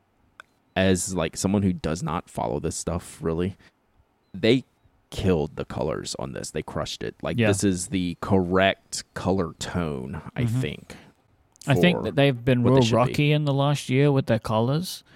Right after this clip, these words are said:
Speaker 1: Mm-hmm.
Speaker 2: Um, everything's been way too muted. Uh,
Speaker 1: Mm-hmm.
Speaker 2: and I, I think that they just nailed it with these iMacs.
Speaker 1: Yeah.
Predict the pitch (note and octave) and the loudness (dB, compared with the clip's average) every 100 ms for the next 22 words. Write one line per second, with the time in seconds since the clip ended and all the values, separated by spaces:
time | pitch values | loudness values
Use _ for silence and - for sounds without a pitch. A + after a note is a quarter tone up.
0 | - - _ _ A2 G2+ A2+ G#2+ G#2 A2+ | -20 -20 _ _ -6 0 2 2 2 2
1 | A#2 A2+ A#2+ - A#2 G#2 G#2+ G#2 - A2 | 2 2 2 2 0 2 0 0 0 0
2 | G#2 G#2 G2+ - C#3 - - _ _ _ | 0 -2 -2 0 0 0 -10 _ _ _
3 | _ - G#2+ G2+ - F#2 E2+ G#2+ G#2+ - | _ -4 -2 0 -2 -2 0 2 0 -2
4 | - A#2 A2 G#2+ - A2 - - G#2 G2+ | -6 -2 0 2 0 -2 -2 -2 -2 -2
5 | G2+ G#2+ G2+ G2 F#2+ G2 - - A1+ - | -6 -6 -6 -4 -4 -6 -6 -6 -6 -4
6 | A1 G#1 - - - - _ _ _ - | -4 -6 -8 -8 -10 -12 _ _ _ -4
7 | G2+ | -2